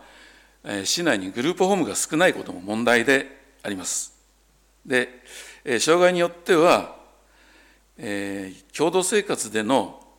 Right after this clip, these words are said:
音の問題やコミュニケーションの、えー、困難性等で、グループホーム、ホームでは、えー、大変暮らしづらい環境も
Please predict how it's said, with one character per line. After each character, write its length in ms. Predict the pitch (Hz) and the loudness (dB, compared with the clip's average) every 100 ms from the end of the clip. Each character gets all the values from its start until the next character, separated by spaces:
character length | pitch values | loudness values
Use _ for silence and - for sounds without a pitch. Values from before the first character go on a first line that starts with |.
| _ _ _ _ | _ _ _ _
音 200 | 135 165 | -4 0
の 100 | 160 | 2
問 240 | 151 151 | 2 2
題 260 | 147 139 139 | 4 4 4
や 180 | 139 87 - - _ _ _ _ _ | 2 0 -10 -20 _ _ _ _ _
コ 140 | - | -4
ミ 120 | 156 180 | -2 -2
ュ 120 | 185 | -2
ニ 40 | |
ケ 120 | 185 | 0
ー 40 | 196 | 0
シ 120 | 196 | -2
ョ 60 | 110 | -6
ン 220 | 104 120 | -8 -2
の、 360 | 139 101 87 - _ _ _ - | 0 0 -4 -16 _ _ _ -4
え 120 | 113 | -4
ー、 40 | |
困 220 | 117 139 | -2 0
難 180 | 147 147 | 0 0
性 320 | 143 151 135 - - _ _ - | 0 0 -2 -4 -14 _ _ -4
等 160 | 120 | 0
で、 260 | 107 107 - - - - - _ _ | 2 2 0 -14 -20 -20 -20 _ _
グ 140 | 123 143 | -8 -2
ル 180 | 185 196 | 0 -2
ー 80 | |
プ 80 | 190 | -6
ホ 180 | 185 208 | -4 -4
ー 20 | |
ム、 200 | 170 107 - _ _ | -2 -6 -10 _ _
ホ 160 | - | -2
ー 40 | 180 | -2
ム 100 | 131 | 0
で 80 | 104 | 0
は、 440 | 101 113 87 - - _ - _ _ _ _ _ - | 2 2 2 -8 -20 _ -20 _ _ _ _ _ -14
え 580 | 104 95 92 92 92 - _ _ _ _ _ _ _ _ | -8 -6 -6 -8 -12 -16 _ _ _ _ _ _ _ _
ー、 40 | |
大 120 | 156 | -2
変 260 | 156 156 165 - _ _ _ _ _ _ _ | 2 0 -2 -12 _ _ _ _ _ _ _
暮 140 | - 156 | -8 -4
ら 100 | 165 | -4
し 120 | 185 | -4
づ 120 | 165 | -6
ら 100 | 190 | -8
い 80 | - _ _ _ _ _ | -8 _ _ _ _ _
環 220 | - 107 | -4 -4
境 420 | 104 117 104 95 - _ _ _ _ - | -4 -4 -4 -6 -10 _ _ _ _ -6
も 300 | 156 160 | -4 -4